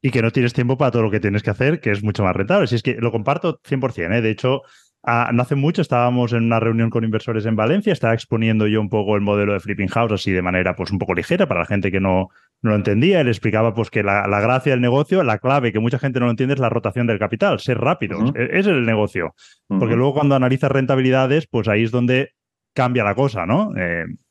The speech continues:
Speaker 1: yo creo que es-, esa es la clave de ese negocio, ¿no? Luego hay muchos
Speaker 2: Ujú.
Speaker 1: matices, pero entender eso es clave. Y hay mucho inversor que no lo entiende, se aferran ahí a ese cuarenta por ciento que ponía su Excel y se están dos años para vender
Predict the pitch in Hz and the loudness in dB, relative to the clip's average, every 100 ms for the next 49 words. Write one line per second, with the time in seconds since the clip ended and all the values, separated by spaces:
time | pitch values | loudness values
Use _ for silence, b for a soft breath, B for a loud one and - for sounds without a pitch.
0 | _ _ _ - 95 107 110 - 110 139 | _ _ _ -10 -2 0 0 0 -2 0
1 | 117 - 110 107 110 98 107 85 76 - | -2 -4 -4 0 0 0 -2 -4 -6 -6
2 | - 123 107 101 107 101 107 104 120 117 | 0 2 2 2 2 2 0 0 0 -2
3 | 160 - 98 87 B B - 117 120 120 | -4 -2 -2 -2 B B -2 0 2 2
4 | 156 151 170 - 92 78 78 104 107 107 | 2 2 0 0 -2 -2 -4 -2 0 0
5 | 113 107 175 175 113 117 113 151 165 185 | 0 0 -2 0 0 0 2 0 2 0
6 | 101 - 120 123 123 127 120 123 117 B | -4 -2 0 2 2 2 0 -2 -4 B
7 | B - 131 147 143 131 135 180 170 120 | B -2 0 0 0 0 0 0 0 -2
8 | 107 117 131 156 170 160 196 160 120 131 | 0 0 2 2 0 2 -2 -2 -2 -2
9 | 131 127 131 123 139 135 139 151 190 | 0 0 0 0 2 2 2 2 0